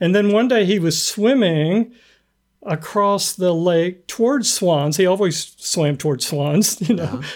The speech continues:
Speaker 1: for some reason. And he looks in the lake at his reflection and he realizes he is one.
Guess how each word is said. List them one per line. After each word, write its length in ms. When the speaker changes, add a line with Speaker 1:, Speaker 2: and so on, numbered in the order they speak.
Speaker 1:
for 140
some 220
reason. 300
And 120
he 80
looks 540
in 240
the 260
lake 640
at 140
his 180
reflection 840
and 140
he 60
realizes 640
he 200
is 260
one. 300